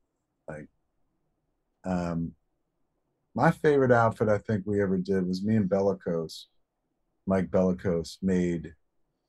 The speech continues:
Ghostbuster, um,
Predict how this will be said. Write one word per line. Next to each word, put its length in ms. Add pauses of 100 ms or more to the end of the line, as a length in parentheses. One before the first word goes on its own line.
(560)
Ghostbuster, 1040 (580)
um, 400